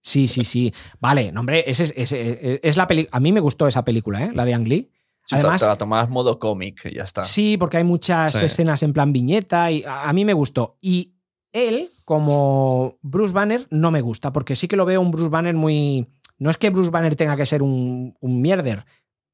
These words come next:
Speaker 1: pero bueno, sí que lo veo más, mm, tiene un porte más de superhéroe, ¿no? Eh, Edward Norton, no sé, no sé, n-, no está mal.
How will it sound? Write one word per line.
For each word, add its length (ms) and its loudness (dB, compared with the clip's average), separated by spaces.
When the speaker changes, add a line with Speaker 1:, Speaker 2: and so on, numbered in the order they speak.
Speaker 1:
pero 240 4
bueno, 240 2
sí 140 -4
que 100 -2
lo 80 4
veo 160 2
más, 480 -2
mm, 920 -12
tiene 140 2
un 100 4
porte 320 2
más 160 2
de 100 2
superhéroe, 460 0
¿no? 160 -2
Eh, 260 -10
Edward 320 4
Norton, 640 0
no 140 0
sé, 240 0
no 260 2
sé, 160 0
n-, 420 -6
no 280 -2
está 180 0
mal. 320 -4